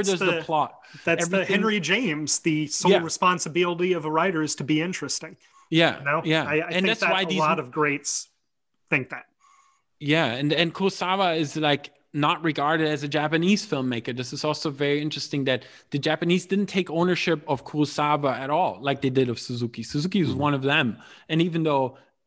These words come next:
Speaker 1: the, the, it's important that the youth movement rebels, we cannot forget he kept making movies for the studio. They were not
Speaker 2: Yeah.
Speaker 1: always against, I mean, he turned out movies and movies that people would see.
Speaker 2: Well, that's the, the quote from the executive who was on his side, uh, Imori,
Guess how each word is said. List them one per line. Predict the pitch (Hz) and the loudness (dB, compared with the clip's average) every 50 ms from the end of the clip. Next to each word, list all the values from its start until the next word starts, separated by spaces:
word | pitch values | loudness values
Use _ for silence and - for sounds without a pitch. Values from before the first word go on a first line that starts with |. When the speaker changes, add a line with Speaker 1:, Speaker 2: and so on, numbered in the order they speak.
| _ _ _ - | _ _ _ -8
Speaker 1:
the, | 135 131 131 131 139 151 - - 139 135 - - - | -6 -4 -4 -4 -6 -12 -18 -18 -18 -20 -18 -18 -18
the, | 139 135 127 123 - | -14 -12 -12 -12 -12
it's | 127 120 - | -8 -4 -2
important | 143 131 127 - 208 226 170 165 | -2 0 2 0 0 0 0 0
that | 160 143 | -2 -2
the | 147 | -2
youth | 143 147 160 170 160 - - _ _ _ _ _ _ _ | -2 0 0 0 0 -2 -4 _ _ _ _ _ _ _
movement | - 156 156 170 165 160 143 135 | -2 0 2 2 2 2 2 2
rebels, | 139 131 143 135 135 131 139 | 0 0 0 0 0 0 -2
we | 143 | -2
cannot | - 240 277 311 - | 0 0 0 0 0
forget | - 190 160 190 226 | -2 0 0 2 2
he | 208 175 160 | 2 0 0
kept | - 175 156 123 | -2 -4 -2 -2
making | 135 139 156 185 214 - 196 175 170 | 0 2 2 2 2 0 0 0 2
movies | 165 175 196 339 294 214 180 - | 2 2 2 2 0 0 0 0
for | - 156 139 | 0 0 2
the | 131 123 | 2 0
studio. | - - - 131 117 110 110 95 98 | 0 0 0 0 2 2 2 0 0
They | 113 156 226 | 0 2 2
were | 302 302 | 2 2
not | 226 190 190 147 | 2 0 -2 -2
Speaker 2:
Yeah. | 151 127 139 170 | -2 0 0 2
Speaker 1:
always | 180 190 185 180 170 170 151 165 | 2 2 2 2 2 0 -2 -4
against, | 143 160 196 247 233 | -4 -4 -4 -2 -2
I | 170 | 0
mean, | 170 180 190 180 | 0 2 2 2
he | 180 196 208 | 2 2 0
turned | 185 - - - 226 226 214 | -2 -4 -4 -4 -2 0 0
out | 208 202 196 | 0 0 0
movies | 208 202 196 196 196 214 262 269 262 247 202 208 | 0 0 2 2 2 2 2 2 2 2 2 2
and | 202 | 2
movies | 196 208 226 233 208 | 2 2 2 0 0
that | 196 196 180 - | 0 -2 -2 -2
people | - 214 202 208 220 | -2 -2 -2 -2 -2
would | 220 208 | -4 -6
see. | - - 285 302 302 - - - - - | -6 -2 0 0 0 -2 -4 -12 -6 -2
Speaker 2:
Well, | - 202 | 0 0
that's | 180 220 240 233 - - | 2 2 0 -2 -2 0
the, | 220 196 185 | 2 2 2
the | 160 170 165 | 0 -2 -4
quote | - - 202 196 196 - | 0 2 4 4 4 2
from | - 175 170 | 0 -2 0
the | 165 160 156 | 2 0 0
executive | 143 131 160 165 165 - 165 147 147 131 | 2 2 0 0 2 2 2 0 0 0
who | 131 160 | 0 0
was | 147 143 135 151 | 0 0 2 2
on | 151 151 147 139 | 2 2 2 2
his | 131 151 147 139 - | 0 0 0 0 0
side, | - - 185 180 202 190 165 147 147 143 | 0 2 2 2 2 2 0 -2 -4 -6
uh, | 147 160 156 143 143 143 139 135 143 175 247 349 | -4 -2 0 2 2 2 2 0 0 -4 -6 -6
Imori, | 175 151 160 170 190 190 165 143 139 135 | -2 0 2 2 2 2 2 0 -2 -6